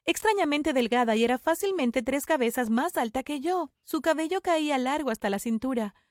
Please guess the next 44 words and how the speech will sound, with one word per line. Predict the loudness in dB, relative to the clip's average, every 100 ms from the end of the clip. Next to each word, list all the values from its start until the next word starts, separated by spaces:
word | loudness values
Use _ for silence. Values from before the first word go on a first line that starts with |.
| _
Sus | -4 0
ojos | 2 4 4
eran | 2 4
enormes | 2 2 2 0
y | -2
su | -6
sonrisa | -4 -2 0 -2 0
todavía | 2 2 2
me | 0 -2
persigue | -2 -4 -2 0 2
hoy | 2
en | 2
día. | 0 0 -2 -4
Su | -4 0
sonrisa | 2 2 2 0
llegaba | 2 4 4 4
a |
sus | 0 -2
oídos | 0 2 2 2
hacia | 0 0 0
ambos | 0 0
lados, | 4 4 4 0 -6 _ -2
pero | 0
sus | 2 0 0
ojos | 2 2 2
no | 2
mostraban | 0 0 0 2
ninguna | 2 2 2 0
emoción. | 0 0 -2 0 0 -2 -4
Lentamente | -2 0 2 2 2 0
sacó | -2 0
una | 0 0
pequeña | -2 -2 -2
cámara, | -2 -4 -2 -2 -2 -6
además | -2 0 2 2 2
de | 2
la | 2
gruesa | 2 0 0 0
y |
negra | 2 2 2 0
con | 0 0
luz | 2 2
roja | 0 0 0
parpadeante, | 0 0 2 2 2 2 -2